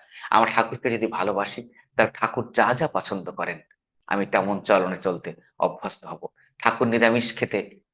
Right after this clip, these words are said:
বলেছেন আমাদেরকে। কেন? এই নিরামিষ খাওয়ার ভিতর দিয়ে আমার শরীর সুস্থ থাকবে। তাই সুস্থ দেহের অধিকারী না হলে, পবিত্র দেহের অধিকারী না হলে,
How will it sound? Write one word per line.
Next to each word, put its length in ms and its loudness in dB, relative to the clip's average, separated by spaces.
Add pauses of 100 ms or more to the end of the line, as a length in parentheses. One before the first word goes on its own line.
(100)
বলেছেন 340 0
আমাদেরকে। 480 -6 (280)
কেন? 280 0 (200)
এই 80 -2
নিরামিষ 460 0
খাওয়ার 240 2
ভিতর 240 -4 (100)
দিয়ে 280 -4 (200)
আমার 200 0
শরীর 320 -2
সুস্থ 400 -8
থাকবে। 440 -14 (640)
তাই 120 2
সুস্থ 380 -6
দেহের 260 2
অধিকারী 400 0
না 120 0
হলে, 320 -4 (960)
পবিত্র 460 2
দেহের 280 2
অধিকারী 400 0
না 120 -2
হলে, 300 -4